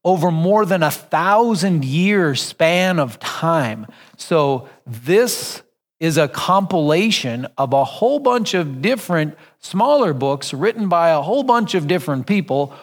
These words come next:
over a really, really long <laughs> period of time. So it's an interesting thing. It's pretty cool.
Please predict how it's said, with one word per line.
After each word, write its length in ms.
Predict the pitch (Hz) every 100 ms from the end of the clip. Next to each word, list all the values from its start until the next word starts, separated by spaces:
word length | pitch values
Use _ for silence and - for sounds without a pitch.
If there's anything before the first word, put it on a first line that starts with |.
| -
over 440 | 214 233 196 214 208
a 100 | 185
really, 480 | 165 220 247 208
really 400 | 160 185 226 190
long 460 | 160 147 160 165 160
<laughs> 20 |
period 460 | - 185 147 156 143
of 120 | 135
time. 440 | 156 147 123 98 - - -
So 380 | - 180 151 - - -
it's 140 | 226
an 140 | 277 285
interesting 580 | 269 254 208 226 214
thing. 320 | 196 247 233 147
It's 160 | 143
pretty 320 | - 220 240
cool. 580 | 190 240 240 143 98 -